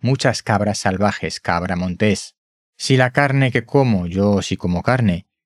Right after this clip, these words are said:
tiene que costarme un cinco o un diez por ciento más por culpa de los lobos, que no es así, al igual que cuando hay una epidemia, pues vale,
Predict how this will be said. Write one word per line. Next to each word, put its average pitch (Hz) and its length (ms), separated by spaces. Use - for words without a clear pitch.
tiene 147 300
que 107 100
costarme 110 540
un 107 160
cinco 110 380
o - 20
un 101 160
diez 123 180
por 110 200
ciento 113 400
más 117 260
por 98 220
culpa 120 360
de 107 120
los 101 200
lobos, 107 540
que 90 160
no 104 200
es - 140
así, 104 460
al 165 200
igual 160 280
que 147 100
cuando 113 300
hay 117 80
una 117 100
epidemia, 98 800
pues 95 220
vale, 92 420